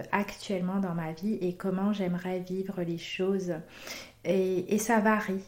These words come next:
Donc c'est pas un travail, euh, c'est pas quelque chose de linéaire qui va être tout le temps la même chose. Par exemple, en ce moment, j'écris beaucoup moins, mais j'écris toujours.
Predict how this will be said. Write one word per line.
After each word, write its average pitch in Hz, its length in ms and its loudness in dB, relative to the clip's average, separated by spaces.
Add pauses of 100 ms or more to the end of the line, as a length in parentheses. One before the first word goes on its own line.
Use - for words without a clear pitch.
Donc 196 220 -2
c'est 208 200 -2
pas 247 280 2
un 202 200 4
travail, 196 560 2
euh, 175 100 2
c'est 180 120 -6
pas 233 120 2
quelque 247 240 4
chose 226 240 2
de 220 60 6
linéaire 202 720 4
qui 208 100 -4
va 190 80 2
être 180 200 -2
tout 220 120 2
le 202 100 0
temps 214 220 0
la 196 160 2
même 190 240 2
chose. 180 360 -2
Par 180 160 -2
exemple, 220 360 0
en 202 100 2
ce - 140 -2
moment, 208 300 6
j'écris 202 400 2
beaucoup 220 500 0
moins, 202 300 4
mais 202 140 6
j'écris 180 420 -2
toujours. 196 560 -2